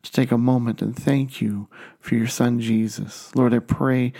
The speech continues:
for each person listening that they would hear your voice and declare themselves, for themselves, that Jesus is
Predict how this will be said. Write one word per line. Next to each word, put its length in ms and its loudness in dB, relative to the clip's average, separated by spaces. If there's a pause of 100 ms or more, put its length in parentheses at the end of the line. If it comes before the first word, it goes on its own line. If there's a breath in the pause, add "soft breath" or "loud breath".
(220 loud breath)
for 160 -2
each 300 2
person 460 2
listening 560 2
that 160 2
they 100 4
would 160 2
hear 260 0
your 180 4
voice 460 0 (360 loud breath)
and 100 4
declare 400 2
themselves, 880 -2
for 440 2
themselves, 680 -2 (360 loud breath)
that 140 0
Jesus 720 0
is 480 -2